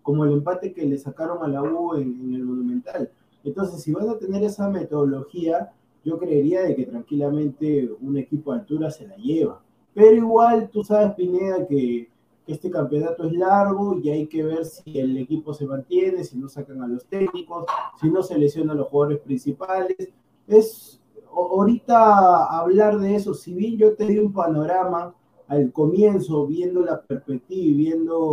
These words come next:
o sea, claro está que los equipos, entre comillas, grandes, la U, Cristal y Alianza,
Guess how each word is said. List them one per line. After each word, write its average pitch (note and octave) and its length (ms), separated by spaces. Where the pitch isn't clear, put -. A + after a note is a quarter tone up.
o - 60
sea, D#3+ 240
claro G3 340
está G3 300
que F3+ 80
los C#3+ 220
equipos, D3 960
entre C3 340
comillas, E3 500
grandes, D3+ 680
la B2 240
U, D#3+ 260
Cristal D3 420
y C#3 40
Alianza, D#3 680